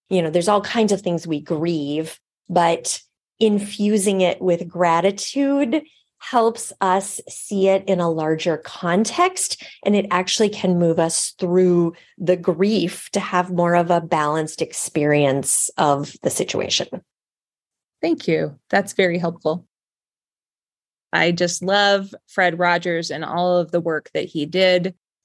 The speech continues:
Speaker 2: And one of the things that he would often do when he had a public speaking engagement he would pause in the middle of his thank you speech, and he would say,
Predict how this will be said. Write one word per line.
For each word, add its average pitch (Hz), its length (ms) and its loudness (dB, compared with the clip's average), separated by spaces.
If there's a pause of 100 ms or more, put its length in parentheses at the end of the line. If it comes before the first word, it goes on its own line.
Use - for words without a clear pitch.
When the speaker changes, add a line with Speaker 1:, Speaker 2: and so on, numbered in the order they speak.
(120)
Speaker 2:
And 208 240 2
one 233 200 2
of 254 100 -2
the 269 80 2
things 196 460 -2
that - 160 -2
he 208 220 -2
would 220 140 4
often 190 380 0
do 170 640 0
when 180 120 -6
he 175 100 -4
had 170 320 -2
a 165 80 0
public 180 680 -2
speaking 175 440 -4
engagement 135 880 -4 (640)
he 247 360 2
would 240 400 2
pause 202 720 2
in 196 180 -4
the 190 80 -2
middle 190 280 0
of 190 300 2
his 180 520 -2
thank 196 320 -2
you 156 340 -4
speech, - 720 -6 (360)
and 202 180 0
he 220 220 0
would 247 220 0
say, 185 640 2